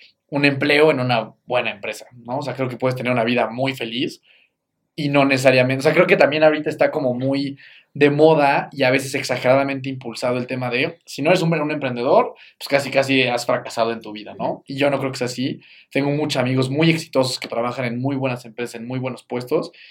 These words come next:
y que tienen una gran vida y están muy contentos. Entonces,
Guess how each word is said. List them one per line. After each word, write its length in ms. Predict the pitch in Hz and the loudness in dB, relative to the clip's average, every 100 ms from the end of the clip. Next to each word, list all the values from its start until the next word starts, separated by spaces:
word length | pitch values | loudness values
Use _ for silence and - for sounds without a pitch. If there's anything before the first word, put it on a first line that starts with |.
| _ | _
y 100 | 117 | -12
que 60 | - | -4
tienen 160 | 131 135 | 0 2
una 100 | 127 | 2
gran 220 | 131 123 | 0 -2
vida 200 | 123 135 | -2 -2
y 80 | 120 | -2
están 220 | - 120 | -8 -10
muy 100 | 131 | -10
contentos. 480 | 147 170 175 - - | -8 -6 -8 -10 -14
Entonces, 500 | 131 135 135 143 - | -8 -6 -2 -2 -4